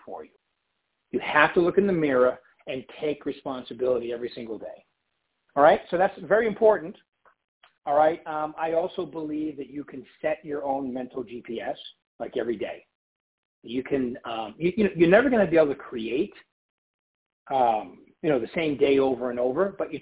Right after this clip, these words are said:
try like hell. You have a schedule that is, that the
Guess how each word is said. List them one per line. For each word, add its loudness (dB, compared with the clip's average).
try 2
like -2
hell. -12
You -6
have -2
a -2
schedule 4
that -4
is, -18
that -8
the -16